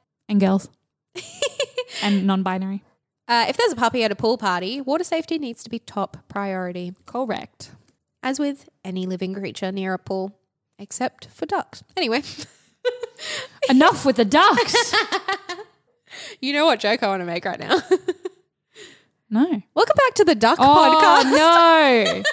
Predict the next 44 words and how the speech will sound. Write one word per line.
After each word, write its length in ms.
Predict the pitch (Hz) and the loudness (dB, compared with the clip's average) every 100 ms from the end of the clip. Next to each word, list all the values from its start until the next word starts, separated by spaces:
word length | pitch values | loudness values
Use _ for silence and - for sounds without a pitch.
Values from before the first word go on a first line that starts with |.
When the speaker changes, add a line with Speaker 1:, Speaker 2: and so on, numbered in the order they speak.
| 605 622 | -6 -10
Speaker 1:
<laughs> 240 | 605 508 | -10 -12
See, 280 | - 370 370 | 0 2 2
I 240 | 269 311 427 | 2 2 2
block 260 | 294 349 330 | 4 2 2
it 60 | 269 | 2
out. 240 | 302 226 | 2 0
You're 160 | 240 285 | 0 0
the 80 | |
one 140 | 320 285 | 0 0
that's 100 | 240 | -2
obsessed 540 | 202 - - 233 247 | -6 -6 -2 -2 -2
with 160 | 233 185 _ | -8 -10 _
Speaker 2:
Never 300 | 185 202 220 | -6 -4 -2
gets 280 | 269 262 - | -2 -4 -2
old. 600 | 285 320 339 339 359 330 415 | 2 4 4 4 2 2 0
<laughs> 60 | 226 | 0
Speaker 1:
It 140 | 190 | -2
does. 340 | 214 220 185 - | 0 0 0 -4
It 140 | 190 | -8
gets 220 | 202 202 208 | -4 -4 -2
old. 360 | 214 165 104 - 392 381 | -2 -2 -6 -2 -2 -2
Speaker 2:
<laughs> 280 | - - - | -10 -14 -12
According 380 | 311 311 277 330 | -6 -2 0 0
to 100 | 370 | -2
a 60 | 359 | -2
study 300 | - 220 220 | 0 0 0
of 80 | 214 | 0
drowning 380 | 208 208 226 | 0 0 -2
incidents 480 | 226 208 226 220 - | -4 -6 -6 -6 -6
in 80 | 208 | -8
small 320 | - 208 202 | -6 -4 -4
animals, 400 | - 190 180 202 | -4 -6 -6 -6
swimming 340 | - 277 403 320 | -8 -6 -6 -6
pools 260 | 214 214 | -6 -6
are 40 | 220 | -8
the 80 | |
most 260 | 214 220 - | -4 -4 -4
common 340 | - 262 349 | -6 -4 -4
man-made 460 | 220 202 214 208 202 | -4 -6 -6 -6 -6
location 540 | 196 - 302 - 214 | -6 -4 -6 -6 -8
for 120 | - 226 | -8 -8
pet 260 | 208 214 | -8 -10
drowning 340 | 202 196 185 208 | -8 -8 -8 -8
incidents. 600 | 220 - - _ - | -10 -14 -20 _ -18